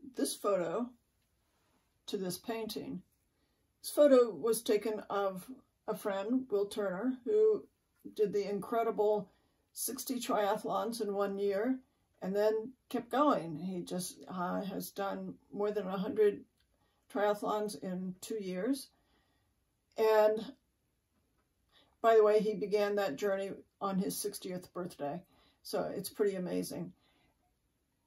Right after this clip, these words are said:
So anyway, the painting, uh, is pretty vigorous, and I think it reflects the, the journey that Will took,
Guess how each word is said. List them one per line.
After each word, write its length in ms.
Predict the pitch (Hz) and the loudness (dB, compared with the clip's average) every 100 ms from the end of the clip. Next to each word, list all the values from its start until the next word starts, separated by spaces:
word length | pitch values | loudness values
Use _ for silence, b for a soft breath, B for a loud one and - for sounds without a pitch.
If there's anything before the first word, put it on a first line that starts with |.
| _ | _
So 280 | - 226 - _ - | -6 -4 -6 _ -2
anyway, 480 | 311 277 233 220 220 - | 2 4 6 6 2 -4
the 420 | 262 240 233 233 - | -2 0 0 -4 -2
painting, 600 | 285 269 294 277 240 240 - | 0 2 0 -2 -2 -8 -10
uh, 420 | - 190 196 185 185 269 _ _ _ _ _ _ _ _ _ _ | -6 -4 -2 -2 -4 -8 _ _ _ _ _ _ _ _ _ _
is 380 | 208 202 202 180 - _ _ _ | 0 2 0 -2 -14 _ _ _
pretty 200 | - 285 | -2 0
vigorous, 540 | 226 226 240 254 285 - - | 2 2 2 2 2 -2 -4
and 140 | 202 | -2
I 100 | 208 | -2
think 220 | 214 - | -4 -4
it 100 | 220 | -4
reflects 480 | - 208 180 208 - | -6 -4 -4 -6 -8
the, 320 | - 196 196 - _ - - | -6 -6 -6 -10 _ -14 -2
the 180 | 202 - - - | -2 -2 -16 -4
journey 320 | 214 226 233 | 0 0 0
that 240 | 208 185 - - | 0 -2 -4 -4
Will 220 | 202 214 | 2 2
took, 400 | 208 247 302 - | 2 -2 -2 -6